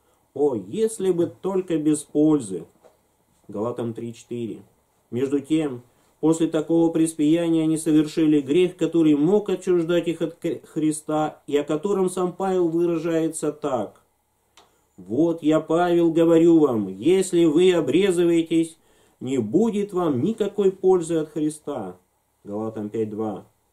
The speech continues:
И еще: "Вы, оправдывающие себя законом, остались без Христа, отпали от благодати".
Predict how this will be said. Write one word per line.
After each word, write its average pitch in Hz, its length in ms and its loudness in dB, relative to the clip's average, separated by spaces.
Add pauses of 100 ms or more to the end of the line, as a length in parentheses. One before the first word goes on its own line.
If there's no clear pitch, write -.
(560)
И 147 100 0
еще: 160 800 2 (420)
"Вы, 139 320 0
оправдывающие 165 1040 0
себя 165 320 -2
законом, 165 540 0
остались 160 520 0
без 151 220 0
Христа, 143 840 -2
отпали 190 460 -4
от 170 120 -4
благодати". 160 800 -4